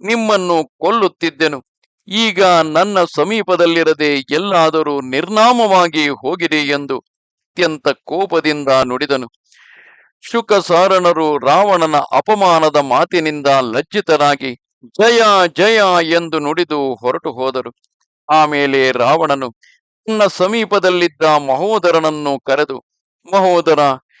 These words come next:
ಶೀಘ್ರದಲ್ಲಿಯೇ ಕಾರ್ಯನಿಪುಣರಾದ ಕೆಲವಾರು ಗೂಢ-, ಕೆಲವರು ಗೂಢಚಾರರನ್ನು ಬರಮಾಡು" ಎಂದು ಆಜ್ಞಾಪಿಸಿದನು.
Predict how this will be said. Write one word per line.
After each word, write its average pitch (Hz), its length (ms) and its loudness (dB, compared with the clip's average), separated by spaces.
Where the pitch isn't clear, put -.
ಶೀಘ್ರದಲ್ಲಿಯೇ 190 1040 0
ಕಾರ್ಯನಿಪುಣರಾದ 165 1160 0
ಕೆಲವಾರು 160 640 0
ಗೂಢ-, 196 540 -8
ಕೆಲವರು 165 440 0
ಗೂಢಚಾರರನ್ನು 147 1120 0
ಬರಮಾಡು" 143 580 0
ಎಂದು 131 340 -6
ಆಜ್ಞಾಪಿಸಿದನು. 135 840 -6